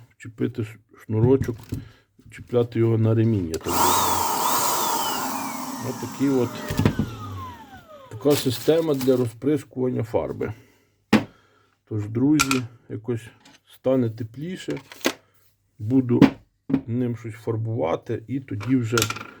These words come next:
відзніму якесь коротеньке відео.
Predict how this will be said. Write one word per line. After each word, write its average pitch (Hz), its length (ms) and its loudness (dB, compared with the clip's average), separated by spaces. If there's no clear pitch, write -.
відзніму 113 540 0
якесь 104 260 -2
коротеньке 107 920 -2
відео. 98 640 2